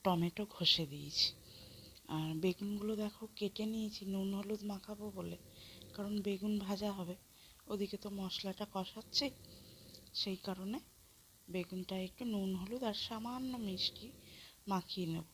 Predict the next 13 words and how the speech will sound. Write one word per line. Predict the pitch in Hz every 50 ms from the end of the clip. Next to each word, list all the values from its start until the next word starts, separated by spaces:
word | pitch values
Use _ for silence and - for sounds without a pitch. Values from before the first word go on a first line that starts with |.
| - - - - - - - - 180
আমি | 196 214 214
সন্দক | 214 - 226 208 190 185 185 202 - -
লবণ | 220 214 202 208 214 214
দিয়ে | 208 220 220
ভোগের | 196 196 196 180 185 190 180 180
রান্না | 185 180 175 175 180 180 - - -
করি, | 175 165 180 208 - - - - - - - - - -
তাই | 185 185 180 180
এটা | 175 - 190 185
কিন্তু | - 190 196 190 277 302
সন্দক | - - - 233 226 220 202 196 180 - -
লবণ। | 165 165 165 151 165 160 - - - - - - - - _ _ _ _ - - - - - - - - - - - - - - -
সামান্য | - - 226 226 220 233 240 247 247 247 254